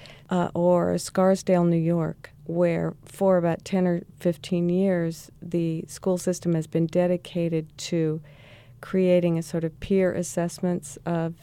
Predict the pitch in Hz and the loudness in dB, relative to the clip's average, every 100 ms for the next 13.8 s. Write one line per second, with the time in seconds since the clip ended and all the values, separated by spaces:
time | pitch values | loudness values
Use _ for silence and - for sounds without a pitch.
0 | - - 175 - 185 185 190 - 175 170 | -10 -4 -4 -2 -4 -4 -6 -2 0 0
1 | 170 156 165 165 165 - 170 160 156 160 | -2 -4 -2 0 -2 -2 -2 0 0 -2
2 | - - - - - - - 190 190 190 | -8 -20 -20 -20 -20 -16 -2 0 2 2
3 | 196 175 175 170 160 - 175 170 - 156 | 2 2 2 2 0 0 -2 -2 -2 -4
4 | - 156 165 180 202 - - - - 170 | -4 -2 2 0 -2 -12 -14 -14 -6 -4
5 | 160 156 156 - 170 165 175 180 185 190 | -2 -2 -4 -2 0 0 0 0 -2 -6
6 | - - 170 165 - 180 175 - - - | -10 -4 -2 -2 0 0 0 -6 -20 -6
7 | 175 185 185 226 240 - 180 160 165 160 | 0 2 4 4 2 0 0 2 2 0
8 | - - 165 165 165 165 - 165 185 220 | -6 -6 -2 -2 -2 -4 -2 2 4 4
9 | 220 175 160 165 - 170 165 - - 175 | 2 2 0 -2 -6 -6 -6 -6 -2 -2
10 | 165 - 175 165 160 156 - 185 175 - | -2 -4 -6 -6 -6 -6 0 2 2 0
11 | 170 170 170 160 160 156 - - - - | -4 -2 -4 -4 -4 -6 -12 -20 -20 -20
12 | - - 185 185 175 170 165 165 - 165 | -12 -2 2 4 4 2 0 -4 -4 -6
13 | 165 165 165 175 175 160 165 | -4 -4 -2 0 -2 -2 -4